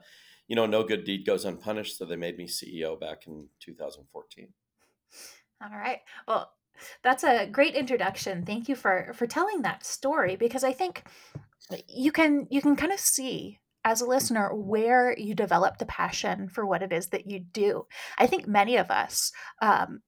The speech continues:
Speaker 2: might have worked in an organization where we weren't involved in selling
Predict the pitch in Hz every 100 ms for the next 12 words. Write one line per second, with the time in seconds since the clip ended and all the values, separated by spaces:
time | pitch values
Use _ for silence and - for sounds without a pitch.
0 | - 233 220 220 247 - 302 294 233 240
1 | 233 226 190 185 208 185 214 214 196 226
2 | 269 285 294 269 240 226 202 208 185 185
3 | 247